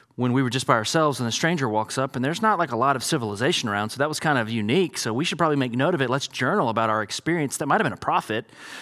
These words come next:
That was pretty powerful. He said things that touched us and even warmed us deeply, but at least we have that now. If we don't have our Jesus, the one that resurrected and gave us new life, at least we have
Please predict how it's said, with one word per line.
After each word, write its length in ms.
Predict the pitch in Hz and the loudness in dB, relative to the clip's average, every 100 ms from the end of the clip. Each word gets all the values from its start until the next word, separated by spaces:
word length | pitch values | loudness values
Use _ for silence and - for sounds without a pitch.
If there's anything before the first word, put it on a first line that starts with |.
| - - | -18 -2
That 140 | - 185 | 2 4
was 100 | 190 | 2
pretty 180 | - 135 | 0 0
powerful. 600 | - 185 151 - 131 147 | 2 2 2 -2 -2 -2
He 120 | 175 | 0
said 260 | - 196 | 0 0
things 340 | 165 147 139 120 | 0 0 2 0
that 140 | 127 | -2
touched 300 | - 165 - | -2 -2 -2
us 220 | 123 127 | -2 -2
and 80 | 123 | -2
even 200 | 131 110 | -2 -2
warmed 300 | 98 139 151 | -4 -2 -2
us 260 | 107 107 - | -2 -4 -4
deeply, 440 | 139 160 - 117 | -4 -6 -4 -6
but 260 | 110 101 104 _ _ _ _ _ _ _ - - _ | -4 -6 -6 _ _ _ _ _ _ _ -18 -18 _
at 120 | 147 | -2
least 220 | 147 165 - | 2 2 4
we 100 | 170 | 4
have 160 | 170 | 6
that 180 | 160 156 | 6 4
now. 320 | 120 95 92 - - - | 2 -2 -6 -12 -20 -8
If 100 | 131 | 0
we 80 | 151 | 2
don't 140 | 160 | 4
have 120 | 156 156 | 6 4
our 80 | |
Jesus, 560 | 143 117 156 120 110 - | 4 0 -2 0 -2 -4
the 100 | - | -2
one 200 | 127 131 | 2 2
that 100 | 123 | 2
resurrected 680 | 131 135 131 123 - 107 104 - - | 2 4 4 2 2 -2 -2 -6 -8
and 100 | 120 | -2
gave 160 | 123 135 | 2 2
us 180 | 123 - | 2 0
new 220 | 131 151 | 2 4
life, 240 | 117 101 | 4 2
at 140 | 117 - | -2 0
least 360 | 151 214 220 | 4 4 4
we 140 | 160 156 | 2 4
have 340 | 143 131 123 | 6 6 4